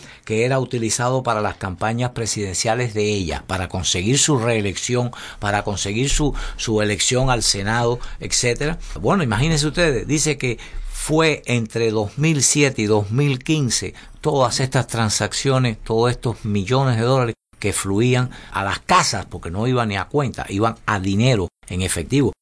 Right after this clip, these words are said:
Y todos recordarán aquel apartamento que descubrieron hace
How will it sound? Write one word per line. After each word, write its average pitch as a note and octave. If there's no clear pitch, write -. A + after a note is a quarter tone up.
Y F2+
todos D3
recordarán B2+
aquel A#2
apartamento A2+
que A#2+
descubrieron G#2
hace A#2+